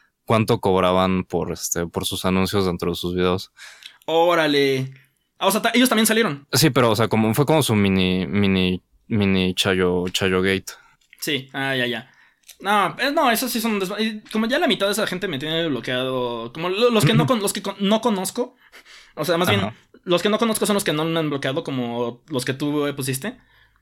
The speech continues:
Speaker 1: Ujú.
Speaker 2: Pero, entonces, ¿tú crees que esos tipos sobreviven? Yo tristemente creo que los más fachos van a ser los que sigan.
Speaker 1: Sí.
Speaker 2: Eh,
Speaker 1: O
Speaker 2: sobre
Speaker 1: sea,
Speaker 2: todo con
Speaker 1: yo
Speaker 2: toda la banda jalifeña.
Speaker 1: Sí, no mames.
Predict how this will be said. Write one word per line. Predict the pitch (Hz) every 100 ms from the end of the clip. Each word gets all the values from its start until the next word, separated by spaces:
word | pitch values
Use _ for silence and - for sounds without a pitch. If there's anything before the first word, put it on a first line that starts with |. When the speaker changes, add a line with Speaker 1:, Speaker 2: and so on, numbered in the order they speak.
| _ -
Speaker 1:
Ujú. | 104
Speaker 2:
Pero, | - 135 131 135 135 - _
entonces, | 151 190 -
¿tú | 240
crees | 320 349
que | 247 202 185 _ _ _ _ - _
esos | 196 196 214
tipos | 214 214
sobreviven? | 165 180 247
Yo | 285 - 196 _ _ _ _ _
tristemente | 220 214 214 202 208
creo | 175 165 185
que | 160 139 127 127 _ _ _
los | 143 131 135
más | 165 156
fachos | 147 143 139
van | 131
a | 127
ser | 131
los | 123
que | -
sigan. | 110 131 175 - _
Speaker 1:
Sí. | - 117
Speaker 2:
Eh, | 101 131 127 123 127 _ _
Speaker 1:
O | -
Speaker 2:
sobre | 147
Speaker 1:
sea, |
Speaker 2:
todo | 170 170
con | 151
Speaker 1:
yo |
Speaker 2:
toda | 170 196
la | 165
banda | 156 160
jalifeña. | 147 120 127 143 214 -
Speaker 1:
Sí, | - 104
no | 101
mames. | 98 98